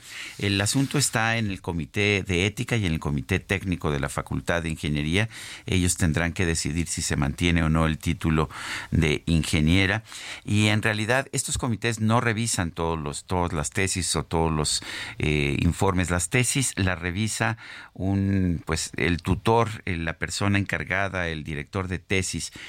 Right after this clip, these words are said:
que haya sido designado, y sí tiene responsabilidad de ver que no haya plagio, pero este no era una, esta no era una tesis, era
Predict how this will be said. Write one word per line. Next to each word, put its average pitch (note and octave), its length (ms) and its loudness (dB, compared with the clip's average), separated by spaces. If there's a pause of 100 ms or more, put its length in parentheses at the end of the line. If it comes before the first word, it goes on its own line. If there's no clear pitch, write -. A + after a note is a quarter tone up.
(200)
que F2 120 0
haya E2+ 180 4
sido F2 280 2
designado, E2 540 0
y G2+ 60 0
sí - 180 0
tiene G2+ 340 2
responsabilidad D#2 800 -2
de E2 120 -2
ver D2 180 -2
que - 140 -4
no D2+ 160 2
haya D2 440 -2
plagio, F2 440 -2 (420)
pero F#2 220 2
este A2+ 260 2
no G2+ 220 6
era F#2+ 100 0
una, F#2 260 0
esta A2 220 -4
no G2 120 2
era F#2 100 -2
una E2+ 180 0
tesis, G2+ 440 -4
era F2 240 -2